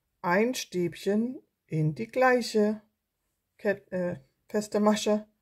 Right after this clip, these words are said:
Entschuldigung, also ein Stäbchen. Wieder zwei Luftmaschen, eins,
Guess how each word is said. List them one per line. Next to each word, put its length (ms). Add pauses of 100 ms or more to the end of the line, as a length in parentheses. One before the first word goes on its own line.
(120)
Entschuldigung, 680 (1040)
also 560
ein 260
Stäbchen. 760 (3000)
Wieder 460
zwei 320
Luftmaschen, 960 (380)
eins, 720